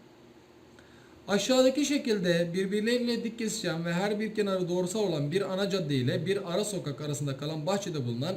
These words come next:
elma, armut ve ceviz ağaçlarının konumlarını belirten üç nokta gösterilmiştir. Bu bahçede ağaçlardan ana caddeye en yakın olanı elma. Ana cadde burası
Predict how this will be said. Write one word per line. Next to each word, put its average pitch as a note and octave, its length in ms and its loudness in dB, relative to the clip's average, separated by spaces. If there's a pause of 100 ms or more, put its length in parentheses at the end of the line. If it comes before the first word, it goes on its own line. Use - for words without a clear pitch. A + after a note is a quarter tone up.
elma, E3+ 380 0
armut E3+ 300 -4
ve D#3 160 -4
ceviz F3 340 -2
ağaçlarının C3 600 -2
konumlarını E3+ 500 -2
belirten E3+ 480 0 (460)
üç B3 240 2
nokta C#3+ 300 -2
gösterilmiştir. F3+ 880 -2 (520)
Bu A3+ 160 2
bahçede G#3 420 2
ağaçlardan F#3 680 -2 (140)
ana G#3 280 0
caddeye D3+ 340 0 (120)
en A#3 140 0
yakın D3 340 -2
olanı E3 320 2
elma. D#3 380 0 (640)
Ana F#3 220 -2
cadde D3 420 0
burası D3 640 0